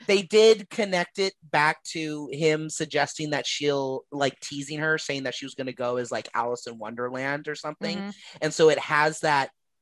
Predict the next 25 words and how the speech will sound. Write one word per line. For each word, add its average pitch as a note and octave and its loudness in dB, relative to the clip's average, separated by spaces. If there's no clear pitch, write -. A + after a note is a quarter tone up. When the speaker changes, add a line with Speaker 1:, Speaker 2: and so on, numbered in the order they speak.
Speaker 1:
childish, D3+ 0
bl-, C3+ -14
faded D3 2
Speaker 2:
Blue. D3 -4
Speaker 1:
blue, C#3 -2
Speaker 2:
Yeah. D#3+ 2
Speaker 1:
kind D3 2
of C#3+ 4
youngish C#3 -2
looking C3 -4
girl C3 -2
look. A#2+ -6
And C#3+ -4
so C#3+ 4
Speaker 2:
But G3+ 2
it F#3+ 0
is D#3+ -4
not E3+ 0
an D#3+ -10
okay D#3+ -2
dress. C#3 -4
Speaker 1:
It F#3+ 10
Speaker 2:
Like F#3+ 10
Speaker 1:
is E3 2
not. D#3 4